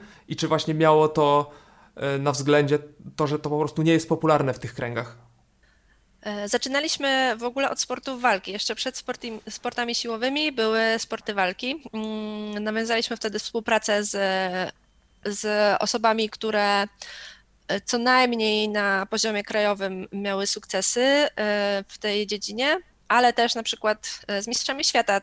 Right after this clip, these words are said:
Speaker 2: mm, na przykład z Ma-, Marcin Tomczyk jest, e, przykładem naszego ambasadora,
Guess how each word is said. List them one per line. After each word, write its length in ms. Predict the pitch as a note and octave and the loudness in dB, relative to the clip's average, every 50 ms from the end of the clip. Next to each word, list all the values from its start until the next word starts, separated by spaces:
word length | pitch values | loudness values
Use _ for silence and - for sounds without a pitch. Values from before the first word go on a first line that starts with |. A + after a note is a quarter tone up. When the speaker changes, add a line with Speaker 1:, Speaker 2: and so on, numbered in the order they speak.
| _ - | _ -6
Speaker 2:
mm, 640 | - G#3 G3+ G3+ G3 G3 G3 F#3+ G3 F#3+ F#3+ F#3+ G3 | -10 -10 -8 -8 -8 -8 -8 -8 -8 -8 -8 -8 -6
na 120 | G3+ G#3 | -6 -6
przykład 260 | G3+ - - G#3+ G#3 | -6 -6 -6 -6 -6
z 40 | - | -6
Ma-, 120 | G#3+ G3+ G#3 | -6 -6 -4
Marcin 380 | A3 A3+ A3 - A3 G#3+ G#3 | -2 -4 -4 -4 -6 -6 -6
Tomczyk 380 | G#3 G3 F#3+ G3 - F#3 - - | -6 -6 -8 -8 -10 -12 -10 -10
jest, 260 | F#3+ - - - - | -10 -10 -10 -10 -8
e, 160 | G3 F#3+ F#3 | -6 -6 -6
przykładem 600 | - - - - - F#3+ F#3 F#3+ F#3 F#3+ F#3 F#3 | -8 -10 -8 -6 -4 -4 -2 -4 -4 -6 -8 -8
naszego 300 | F#3 F#3+ - G#3+ G3+ F#3+ | -6 -6 -6 -4 -4 -4
ambasadora, 560 | F#3 G3 F#3 - - G3+ F#3+ F3+ F3+ F3 F3 | -4 -4 -4 -4 -6 -6 -6 -6 -6 -8 -8